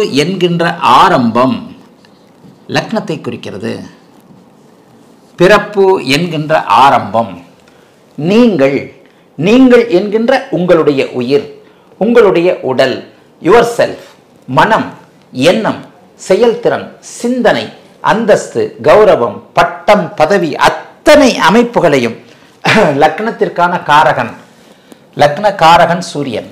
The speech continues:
அதையும் ஒரு ஓரத்துல எழுதிடுறேன். ஆ, சூரியன் இதிலே எழுதிடலாம். சூரியன், இவர் லக்னக்காரகன், இவர் தான் லக்னக்காரகன். ஒவ்வொரு வீட்டிற்கும் ஒரு காரகம் வரும் இல்லையா? இந்த உயிரை கொடுத்தவர்,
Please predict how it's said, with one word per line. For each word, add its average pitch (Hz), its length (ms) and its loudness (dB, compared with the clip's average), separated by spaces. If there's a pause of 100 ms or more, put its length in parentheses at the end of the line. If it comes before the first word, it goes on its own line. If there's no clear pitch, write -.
(100)
அதையும் 139 260 -2
ஒரு 120 180 -2
ஓரத்துல 127 320 -2
எழுதிடுறேன். 95 440 -12
ஆ, 196 40 -6 (200)
சூரியன் 202 480 0
இதிலே 196 260 2
எழுதிடலாம். 151 400 -2 (720)
சூரியன், 143 460 2 (1300)
இவர் 180 280 0
லக்னக்காரகன், 107 760 -4 (1800)
இவர் 131 220 0
தான் - 160 0 (320)
லக்னக்காரகன். 107 1040 -4 (800)
ஒவ்வொரு 151 340 2
வீட்டிற்கும் 170 520 -4
ஒரு 151 100 -4 (120)
காரகம் 175 400 4
வரும் 202 200 -2
இல்லையா? 247 240 -2 (760)
இந்த 139 120 0 (120)
உயிரை 190 260 0 (120)
கொடுத்தவர், 175 520 -2